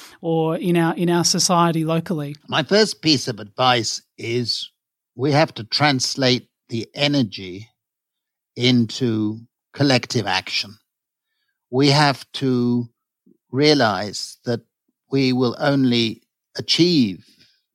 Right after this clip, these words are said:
Speaker 2: this transformation if we are all participating in it, in our small or big ways, whatever it might be. And I'm often asked by people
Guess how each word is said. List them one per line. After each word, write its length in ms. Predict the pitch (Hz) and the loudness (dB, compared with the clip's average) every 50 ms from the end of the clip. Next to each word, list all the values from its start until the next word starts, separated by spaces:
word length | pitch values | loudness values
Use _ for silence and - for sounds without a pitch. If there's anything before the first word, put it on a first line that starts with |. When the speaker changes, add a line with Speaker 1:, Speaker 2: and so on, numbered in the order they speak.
| _ _ _ - | _ _ _ -20
Speaker 2:
this 320 | 123 123 120 113 104 - | -14 -10 -10 -8 -8 -10
transformation 1080 | - - - 127 117 107 - - - 117 110 101 98 95 95 98 - - - 104 104 - _ _ _ _ _ _ _ _ _ _ _ _ | -8 -4 -2 -2 -2 -2 -4 -6 -4 -4 -2 -2 -2 -4 -6 -10 -10 -12 -12 -12 -14 -18 _ _ _ _ _ _ _ _ _ _ _ _
if 420 | 127 135 131 113 - - - - - | 2 2 2 2 0 -6 -14 -6 -2
we 180 | 120 117 117 113 | 0 2 2 4
are 200 | 113 113 107 - - | 4 4 2 2 0
all 300 | 151 135 127 123 117 - _ _ _ _ _ _ _ _ _ _ | 0 0 0 0 -2 -6 _ _ _ _ _ _ _ _ _ _
participating 1200 | - 120 110 - - 120 107 - - 110 - - 127 113 98 - - - 107 104 101 92 90 _ _ _ _ _ _ _ _ | -2 -2 -2 -2 -2 -2 -2 -2 -2 -4 -4 -4 -4 -2 -2 -4 -6 -10 -10 -12 -14 -16 -20 _ _ _ _ _ _ _ _
in 140 | - 127 120 | -4 -2 -2
it, 340 | 104 90 - - - - - _ _ _ - | -2 -4 -8 -12 -14 -16 -16 _ _ _ 0
in 120 | 120 131 | 4 4
our 380 | 127 131 127 127 127 120 117 117 | 6 6 6 4 4 2 0 -2
small 680 | - - - 147 151 156 151 156 160 160 147 - - - | -4 -6 0 2 2 4 4 4 2 2 0 -2 -6 -4
or 380 | 123 120 113 113 113 - - - _ _ _ _ _ _ _ - | -2 0 0 0 0 -2 -4 -10 _ _ _ _ _ _ _ -2
big 200 | 135 135 110 - | -2 -2 -2 -2
ways, 400 | - 113 113 113 113 113 107 - | -2 0 0 0 0 0 -2 -6
whatever 320 | - 107 107 113 107 107 110 | -8 -6 -4 -4 -4 -4 -6
it 120 | 110 - | -6 -6
might 320 | 104 101 107 107 92 - 127 | -8 -10 -12 -12 -12 -6 -4
be. 300 | 131 120 98 92 92 - _ - - - - - - - _ _ _ _ _ _ _ _ - | -2 -2 -2 -4 -8 -14 _ -20 -20 -20 -20 -20 -20 -20 _ _ _ _ _ _ _ _ 0
And 420 | 160 156 156 160 160 160 160 165 - - | 2 2 4 4 2 2 0 0 0 2
I'm 160 | 180 175 180 | 2 4 6
often 400 | 202 226 - - - - 156 143 | 6 4 2 2 0 0 0 2
asked 640 | 127 131 127 123 117 117 - - - - - - - _ _ | 4 4 4 4 2 2 0 -4 -12 -14 -16 -18 -20 _ _
by 540 | 120 123 120 113 117 120 117 113 123 123 - - - - _ _ _ | -2 0 2 2 2 2 0 -2 -4 -6 -10 -12 -18 -20 _ _ _
people 560 | - 135 127 117 117 - 120 113 113 110 - | 0 0 0 0 0 -2 -4 -4 -4 -4 -8